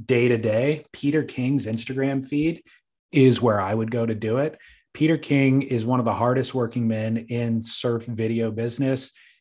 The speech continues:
He was with Hurley, he was with the W S L. Now he's kind of seems to be freelancing, but he's in tight with everybody. So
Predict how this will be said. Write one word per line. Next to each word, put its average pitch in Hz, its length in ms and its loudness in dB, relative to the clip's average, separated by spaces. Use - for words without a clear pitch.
He 139 100 0
was 123 140 0
with 160 240 2
Hurley, 127 500 0
he 123 100 -4
was 110 140 -4
with 139 140 -2
the 135 40 -4
W 127 340 -2
S 120 200 -4
L. 110 260 -4
Now 117 240 -4
he's 123 140 -4
kind 127 180 -4
of 113 100 -4
seems 113 280 -4
to 120 80 -4
be 107 100 -2
freelancing, 127 680 0
but 127 100 2
he's 117 160 -2
in 135 340 2
tight 127 440 -4
with 107 280 -8
everybody. 104 460 -2
So 120 400 4